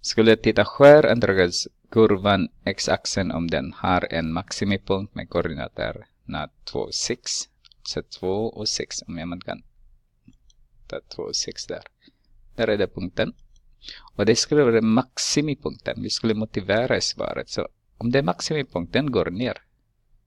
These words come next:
Så. Det spelar ingen roll hur den ser ut, men det går ner. Så i svaret där i A är ja. Och minimipunkten med koordinaten fyra, sex.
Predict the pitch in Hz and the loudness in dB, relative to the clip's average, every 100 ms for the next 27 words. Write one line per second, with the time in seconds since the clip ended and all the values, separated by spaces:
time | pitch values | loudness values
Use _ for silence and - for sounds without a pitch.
0 | - - 127 - _ _ _ _ _ _ | -10 -6 -6 -8 _ _ _ _ _ _
1 | _ _ - 113 - 113 101 85 78 - | _ _ -4 -2 0 0 0 -2 -8 -8
2 | - 62 - - 101 101 92 104 113 120 | -8 -10 -14 -8 -6 0 0 2 0 0
3 | 127 - 107 95 92 82 - - - - | -4 -4 -4 -2 -4 -6 -10 -16 -16 -12
4 | - 110 - 98 92 - - 87 87 82 | -6 -4 -2 -2 -2 -4 0 2 2 0
5 | - 90 80 - 73 73 67 69 - _ | 0 0 -2 -4 -6 -4 -2 -2 -4 _
6 | _ _ _ _ - - - - _ _ | _ _ _ _ -20 -20 -20 -20 _ _
7 | _ _ _ _ - 160 170 156 147 - | _ _ _ _ 4 6 8 8 6 8
8 | 117 113 - 104 101 98 - 98 95 87 | 6 6 6 6 6 4 4 4 4 2
9 | 87 95 90 - - 123 127 123 120 139 | 2 0 -4 -8 0 4 8 8 8 6
10 | - - - - | 4 0 -2 -2